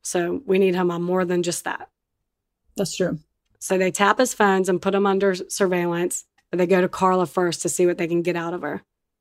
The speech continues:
Speaker 1: She's uncooperative, and the only thing she tells him is that he's a cigarette smuggler.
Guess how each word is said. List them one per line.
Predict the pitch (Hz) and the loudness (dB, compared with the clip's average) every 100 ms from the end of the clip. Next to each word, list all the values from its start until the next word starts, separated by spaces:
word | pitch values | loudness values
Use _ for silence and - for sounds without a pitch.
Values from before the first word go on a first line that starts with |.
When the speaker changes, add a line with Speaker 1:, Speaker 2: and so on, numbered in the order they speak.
| _ | _
Speaker 1:
She's | 190 185 | -2 0
uncooperative, | 190 190 202 180 180 180 175 175 | 0 2 4 4 2 0 0 2
and | 175 180 | 2 2
the | |
only | 175 175 | 0 0
thing | 180 | 0
she | 165 - | -2 -2
tells | 175 170 | -4 0
him | 175 | 0
is | 170 170 | 0 -2
that | 175 | -2
he's | 175 165 | -2 -2
a | 165 | -4
cigarette | - 180 165 175 | -2 -4 -4 -8
smuggler. | - 170 170 175 196 | -6 -4 -4 -6 -8